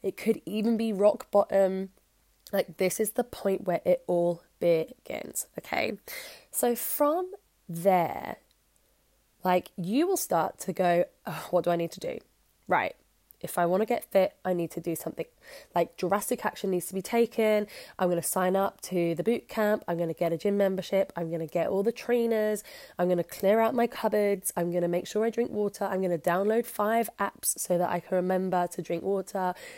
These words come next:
um, meditate every day, you know, get a quote of an inspirational message every day on my phone." Like, I'm gonna take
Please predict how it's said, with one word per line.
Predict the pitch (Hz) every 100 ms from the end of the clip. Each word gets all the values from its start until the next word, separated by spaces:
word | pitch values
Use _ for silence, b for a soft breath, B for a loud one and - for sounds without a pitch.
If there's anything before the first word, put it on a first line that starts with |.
| B B -
um, | 185 175 170 -
meditate | 214 214 190 214 202
every | 196 185
day, | 190 185 175 175 175 175 B B _
you | 202 190
know, | 175
get | 170 185 - - -
a | -
quote | - 208 202 - -
of | 175
an | 185
inspirational | 180 - - 190 185 - 185 175 170
message | 202 196 190 208 190
every | 202 185 190
day | 185
on | 180
my | 180
phone." | - 175 170
Like, | 165 156 -
I'm | 160
gonna | 170 165
take | - 196 190 -